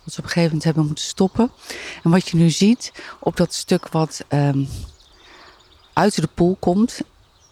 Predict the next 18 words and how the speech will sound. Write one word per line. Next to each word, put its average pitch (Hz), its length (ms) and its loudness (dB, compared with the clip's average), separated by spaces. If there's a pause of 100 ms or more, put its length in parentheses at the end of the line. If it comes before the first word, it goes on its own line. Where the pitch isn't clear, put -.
(120)
en 160 100 4
neer 170 220 4
is 185 120 -4
gegooid, - 480 0
dat 165 140 -2
daar 151 260 2
ander 160 260 -2
gras - 340 -6
op 147 120 -10
groeit. - 520 -10 (480)
En 160 80 2
je 156 60 2
ziet 196 260 -2
dat 175 100 -4
het 160 140 -6
gewoon 151 380 -2
minder, 160 600 0 (360)
ja, 147 280 -10